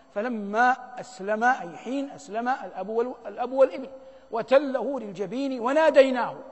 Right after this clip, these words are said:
أن يا إبراهيم قد صدقت الرؤيا إنا كذلك نجزي المحسنين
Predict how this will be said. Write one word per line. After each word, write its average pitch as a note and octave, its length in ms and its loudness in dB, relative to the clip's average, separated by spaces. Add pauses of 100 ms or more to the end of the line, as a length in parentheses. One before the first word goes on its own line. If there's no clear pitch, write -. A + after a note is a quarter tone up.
(1120)
أن C4+ 140 0
يا D4 240 2
إبراهيم C4+ 540 2
قد A#3+ 160 -6
صدقت A3+ 480 -6
الرؤيا A3 460 -4
إنا A3+ 200 -4
كذلك G#3 500 -2
نجزي G#3 360 -8
المحسنين G#3+ 840 -8